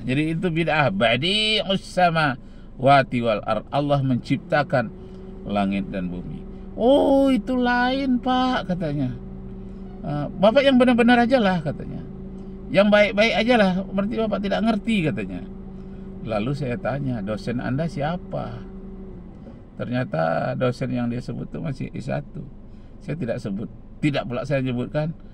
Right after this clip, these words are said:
"Oh, itu teman saya itu, dosen Anda itu, itu kan saya sebut namanya." "Eh, iya," katanya. "Ah, nanti saya hubungi dosen Anda itu. Itu adik kelas saya itu. Nanti saya bicara."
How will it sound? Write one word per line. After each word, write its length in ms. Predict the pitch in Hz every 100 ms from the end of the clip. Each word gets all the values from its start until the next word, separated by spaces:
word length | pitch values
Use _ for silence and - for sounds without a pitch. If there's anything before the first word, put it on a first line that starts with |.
| - - -
"Oh, 560 | 160 170 190 196 196 175
itu 240 | 143 - 160
teman 320 | - 143 139
saya 560 | 127 131 80 110 123 135
itu, 480 | 110 117 110 104 101 95
dosen 320 | 92 98 -
Anda 320 | 92 90 90
itu, 160 | 117 117
itu 100 | 139
kan 80 | 139
saya 240 | 117 -
sebut 160 | 92 110
namanya." 440 | - 95 90 85 90 - - - - - - - -
"Eh, 520 | 151 147 143 139 143 190
iya," 320 | 220 277 233
katanya. 480 | 190 160 143 113 107
"Ah, 0 |
nanti 320 | 117 127 151
saya 160 | 110 123
hubungi 400 | 113 107 110 107
dosen 320 | 104 - 104
Anda 320 | 98 92 92
itu. 280 | 85 - - - - - - -
Itu 240 | 110 104 -
adik 320 | 113 101 -
kelas 240 | 98 95
saya 320 | 98 90 98 90
itu. 200 | - - - - - - - - - -
Nanti 240 | 104 120
saya 160 | - 98
bicara." 400 | 95 92 85